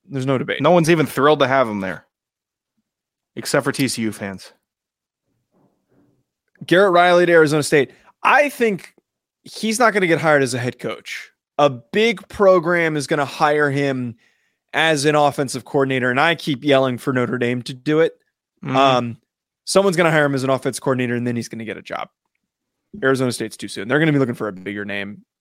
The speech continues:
Speaker 1: experienced guy. Steve Sarkisian is not a terrible coach.
Speaker 2: I don't think he's
Speaker 1: Uh,
Speaker 2: a bad
Speaker 1: I mean,
Speaker 2: coach either. He was a bad N F L coach. Hated when he was the, the O, O coordinator in Atlanta. Hated
Speaker 1: Yeah.
Speaker 2: that team.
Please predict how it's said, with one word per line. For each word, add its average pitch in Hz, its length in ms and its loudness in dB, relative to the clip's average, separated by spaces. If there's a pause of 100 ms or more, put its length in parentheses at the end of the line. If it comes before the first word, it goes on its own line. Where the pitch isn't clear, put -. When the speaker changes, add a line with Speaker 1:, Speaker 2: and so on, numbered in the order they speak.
(280)
Speaker 1:
experienced - 500 -12
guy. - 220 -6 (2250)
Steve 143 220 0
Sarkisian 139 440 2
is 123 100 -2
not 127 180 2
a - 20 0
terrible 123 300 2
coach. - 840 -2
Speaker 2:
I 139 120 2
don't 160 120 2
think 147 120 2
he's 131 120 0
Speaker 1:
Uh, 120 40 -2
Speaker 2:
a - 40 -2
bad 120 120 2
Speaker 1:
I - 40 2
mean, 107 60 -6
Speaker 2:
coach 120 200 0
either. 113 360 0 (360)
He 131 80 -2
was 117 100 2
a 117 40 -2
bad 131 220 2
N 131 120 4
F 120 100 -4
L 139 140 4
coach. 104 360 -6 (440)
Hated 135 260 0
when 113 140 -4
he 113 100 0
was 107 120 -4
the, 107 200 -2 (100)
the 123 80 -2
O, 117 240 2
O 120 100 2
coordinator 104 460 -2
in 98 80 -4
Atlanta. 98 280 -6
Hated 123 380 -2
Speaker 1:
Yeah. 101 40 -4
Speaker 2:
that 104 200 -4
team. 104 280 -10